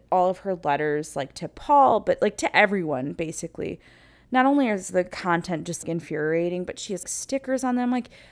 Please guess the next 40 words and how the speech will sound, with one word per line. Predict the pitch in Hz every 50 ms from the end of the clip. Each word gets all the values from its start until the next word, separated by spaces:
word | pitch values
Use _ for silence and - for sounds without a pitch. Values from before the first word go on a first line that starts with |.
| - _ _ _
you're | 240 285 320
an | 370 494 539 508
adult | - 254 214 247 269 -
woman. | 202 202 208 240 262 240 190 165 151
Like, | 147 175 - -
why | - 202 208 240 294
are, | 330 339 - - - - - - - _
what | - 294 320
is | 370 403 392 -
with | 240 247 240 -
the | 277 277
stickers? | - - - - - 349 440 - - 392 294 180 160 147 - - - - _
And | - 269 311
again, | 302 - 381 381 359
I | 330 311
know, | 294 294 302 311
like, | 320 320 311
this, | - 269 - - - - -
the, | - 214 196 185 185 180 - -
the | 190 180 180
scratch | 185 - - - - 180 175 180 214 - -
and | 214 202
sti-, | - - - 208 208 - -
s-, | - - - - - - -
uh, | 185 175 160 170 185 - -
I | - 170
cannot | 139 - - - - - - - -
talk. | - - 82 - _ - - - - - - -
S-, | - -
the | - - 208 202
scratch | - - - - - 254 247 262 262 254 - 294
and | 277 262
sniff | - - - 220 190 185 190 -
sti-, | - - 196 185 - -
stickers, | - - - - - 196 190 190 - 185 165 151 151 175 202 196 - - - - - - - - - _ _ _ -
say | - 185 165
that | 156 - 87 - -
three | - - 156
times | 151 - - - 165 -
fast, | - 151 147 156 185 208 - - -